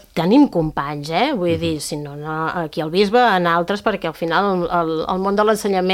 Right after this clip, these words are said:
Speaker 1: ens coneixem tots, que
Speaker 2: Mhm.
Speaker 1: sí, que, que ho passen, ho passen realment malament. Però, però, però és, és això, eh? De, de, més, més que estrès, és aquesta,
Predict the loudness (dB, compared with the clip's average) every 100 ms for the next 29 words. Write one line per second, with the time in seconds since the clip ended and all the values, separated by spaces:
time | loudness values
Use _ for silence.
0 | 4 2 2 2 2 2 2 0 0 0
1 | -2 -4 -10 -6 -4 -2 0 0 -4 -16
2 | _ _ -4 -2 -2 -4 -2 0 -2 -4
3 | -4 0 0 0 -2 -4 -4 -2 -2 -2
4 | -2 -2 -2 -2 -2 -2 -2 -4 -8 -20
5 | -20 -20 _ _ -2 0 2 2 2 0
6 | -2 -4 -8 -12 -16 _ 0 0 0 -4
7 | -6 -4 -4 0 2 2 2 0 0 2
8 | 2 0 -4 -2 -2 -2 -2 -2 -4 -4
9 | -4 -4 -8 -8 -6 0 0 0 -4 -4
10 | -4 -6 -2 -2